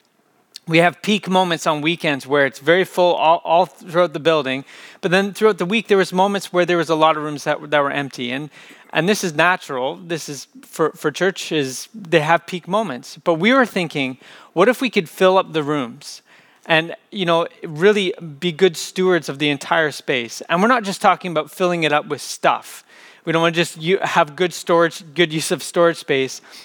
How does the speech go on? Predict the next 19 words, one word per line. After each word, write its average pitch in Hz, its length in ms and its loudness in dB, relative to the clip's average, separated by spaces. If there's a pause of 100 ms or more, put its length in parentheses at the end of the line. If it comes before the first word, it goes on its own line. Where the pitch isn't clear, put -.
(160)
And 180 140 2
we're 208 80 2
not 220 160 2
just 196 180 -14
talking 196 260 0
about 180 140 0
filling 185 340 0
it 165 80 0
up 165 180 2
with 170 260 -10
our 165 220 4
community. 120 600 -14 (440)
We're 160 120 0
talking 175 340 0
about 170 180 -2
filling 165 300 0
it 143 80 0
up 147 220 -2 (280)
with 156 300 0